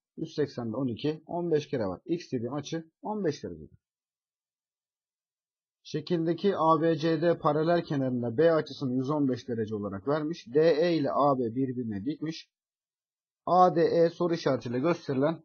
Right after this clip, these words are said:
açıyı bizden istiyor. Bakın A ve B açıları paralel kenarda komşu açılar ve bunların toplamı yüz seksen.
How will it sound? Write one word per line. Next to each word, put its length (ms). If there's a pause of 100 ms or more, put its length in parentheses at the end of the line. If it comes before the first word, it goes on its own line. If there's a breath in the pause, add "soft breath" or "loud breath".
(100)
açıyı 440
bizden 360 (160)
istiyor. 400 (480)
Bakın 400
A 340
ve 360
B 180
açıları 460
paralel 380
kenarda 380
komşu 360
açılar 300 (200)
ve 120
bunların 340
toplamı 360
yüz 140
seksen. 300